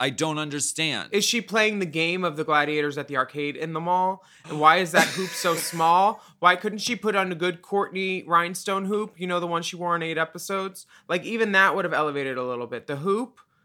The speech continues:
Speaker 2: for me, just feels like a fail. Like, put on a good hoop, like a Diamante, um, Priscilla's hoop off of Oxford Street. You know the one, bitch.
Speaker 1: I don't,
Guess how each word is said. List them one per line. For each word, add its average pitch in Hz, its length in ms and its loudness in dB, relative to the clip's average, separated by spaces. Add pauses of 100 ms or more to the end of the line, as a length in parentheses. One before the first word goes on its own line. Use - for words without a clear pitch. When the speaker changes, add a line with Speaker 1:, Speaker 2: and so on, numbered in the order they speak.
(120)
Speaker 2:
for 214 160 -4
me, 220 180 0
just 175 220 -6
feels 175 180 -2
like 165 140 -4
a - 20 -6
fail. 127 520 -2
Like, 143 280 -4
put 208 140 -4
on 208 120 4
a 202 60 -2
good 165 320 -2
hoop, 156 320 -4
like 131 160 -10
a 143 40 -10
Diamante, 160 1000 -2 (340)
um, 143 540 0 (180)
Priscilla's 170 720 0
hoop 165 280 -2
off 147 200 0
of - 40 0
Oxford 143 480 0
Street. 160 440 -8
You 160 120 -10
know 185 140 0
the 180 100 0
one, 143 300 -2
bitch. 139 520 -8 (840)
Speaker 1:
I 220 180 -4
don't, 190 560 -4